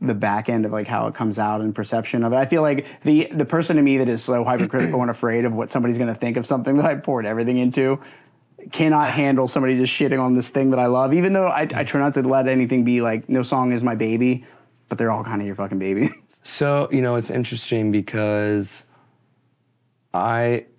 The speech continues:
Speaker 2: so much less than ever before. And I think the reason it's less is because before I had doubts myself about certain songs and parts,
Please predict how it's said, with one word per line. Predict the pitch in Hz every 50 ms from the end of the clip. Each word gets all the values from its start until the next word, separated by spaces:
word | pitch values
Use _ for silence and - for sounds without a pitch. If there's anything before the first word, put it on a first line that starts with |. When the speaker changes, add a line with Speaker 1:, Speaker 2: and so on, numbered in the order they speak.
| _ _
Speaker 2:
so | - - - - - - 127 143
much | 151 156 147 - - -
less | 110 107 104 104 -
than | - 104
ever | 101 92 92
before. | 90 95 95 - - - - 69 55 52 - - - _ _ _ -
And | 110 104
I | 104 104
think | 101 - 120 117
the | 110 110
reason | 104 101 104 107 110 110 107 113 113 110 107
it's | 101 - -
less | 98 101 101 98 101 107 - -
is | 104 -
because | - 160 - 117 101 92
before | 101 95 - - - 95 98 98 101 104 107 113 - - _ _ -
I | 107 107 107 110
had | 110 104 104 101 92
doubts | 82 104 98 95 90 87 - -
myself | 95 92 - - - 127 117 113 104
about | 98 98 92 - -
certain | - 110 95 - 85
songs | - - 101 92 87 90 90 -
and | 95 90
parts, | - 98 92 82 73 - - -